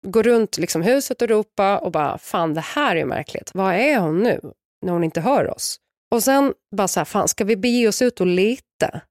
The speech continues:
Och gå in och ska så här börja klä på oss och typ att Kjell ska sätta sig i bilen och åka runt och leta efter henne. Hon brukar som sagt aldrig vara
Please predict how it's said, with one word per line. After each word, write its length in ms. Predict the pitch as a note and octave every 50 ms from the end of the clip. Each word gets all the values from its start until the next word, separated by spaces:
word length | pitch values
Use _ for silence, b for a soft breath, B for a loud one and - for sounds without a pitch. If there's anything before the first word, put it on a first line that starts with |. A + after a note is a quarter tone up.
| _ - -
Och 100 | G#3+ F3+
gå 100 | G#3 A#3+
in 260 | C4 C4+ C4+ C4+ C4
och 160 | - G3+ F#3+
ska 160 | - - F3+
så 100 | F3 -
här 60 | E3
börja 200 | E3 F3 E3 E3
klä 140 | E3 - F#3
på 260 | - - C#4 C#4 C#4 C4+
oss 420 | B3+ B3 B3 A#3+ - - - - -
och 180 | - F#3 - -
typ 160 | - E3+ -
att 100 | E3 -
Kjell 240 | - - F#3 F3 F3
ska 140 | - -
sätta 160 | D#3 - D#3 -
sig 120 | - F3
i 40 | E3
bilen 360 | E3 G3 G#3+ G#3 F#3+ F3+ E3
och 60 | E3+
åka 160 | D#3+ - -
runt 260 | D#3+ E3+ E3+ E3+ - -
och 60 | D#3+
leta 300 | D#3 D#3+ E3 - - D#3
efter 220 | D3+ - - D3
henne. 280 | C#3+ C3 C3 C#3+ D3+ - _ _
Hon 160 | - G#3 A3
brukar 220 | G#3 B3 B3 - G#3
som 140 | - G3+ F3+
sagt 240 | - F#3 E3+ -
aldrig 340 | - F3+ F3+ F3+ F#3 F#3 F3
vara 320 | E3+ E3 D#3 D3+ D3 -